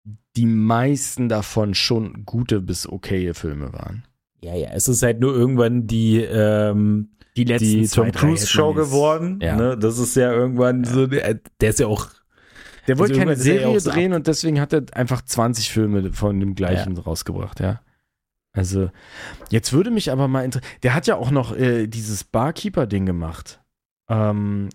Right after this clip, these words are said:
Speaker 1: wie hieß denn der nochmal? Co-, äh, Cocktail,
Speaker 2: Barkeeper.
Speaker 1: ne? Cocktail.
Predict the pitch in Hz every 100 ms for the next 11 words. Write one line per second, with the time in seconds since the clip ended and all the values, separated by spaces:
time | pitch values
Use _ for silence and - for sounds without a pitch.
0 | - 113 123 151 139 110 156 190 - 87
1 | 82 80 - _ _ _ - - - 135
2 | - 135 - 254 135 101 98 - _ _
3 | _ 127 202 - 202 208 - 87